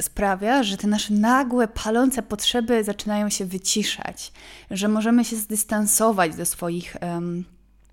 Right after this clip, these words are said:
do swoich zakupowych nawyków, zwyczajów, do tego, co nam się wydaje teraz absolutnie niezbędne. I, em, jakiś czas temu Wam wspominałam, że ja już nie potrzebuję takich wyzwań i tak dalej, ale kiedy przygotowywałam się do tego odcinka,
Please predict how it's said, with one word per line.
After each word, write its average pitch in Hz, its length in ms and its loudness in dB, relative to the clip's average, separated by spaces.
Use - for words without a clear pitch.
do 202 140 -2
swoich 208 240 0
zakupowych 202 480 -4
nawyków, 202 500 -4
zwyczajów, 196 580 -2
do 196 100 -6
tego, 208 260 0
co 220 100 0
nam 233 100 4
się 233 100 -4
wydaje 233 300 0
teraz 233 220 -4
absolutnie 247 640 0
niezbędne. 220 680 2
I, 214 300 0
em, 190 340 -2
jakiś 277 240 -4
czas 277 120 -2
temu 311 180 6
Wam 254 120 2
wspominałam, 247 580 2
że 233 120 2
ja 262 220 4
już 247 160 0
nie 233 80 0
potrzebuję 214 380 -2
takich 226 220 -2
wyzwań 220 340 0
i 214 40 -4
tak 208 160 -4
dalej, 185 360 0
ale 214 160 0
kiedy 233 120 0
przygotowywałam 240 640 2
się 233 120 -4
do 226 60 -2
tego 214 180 -2
odcinka, 208 560 -4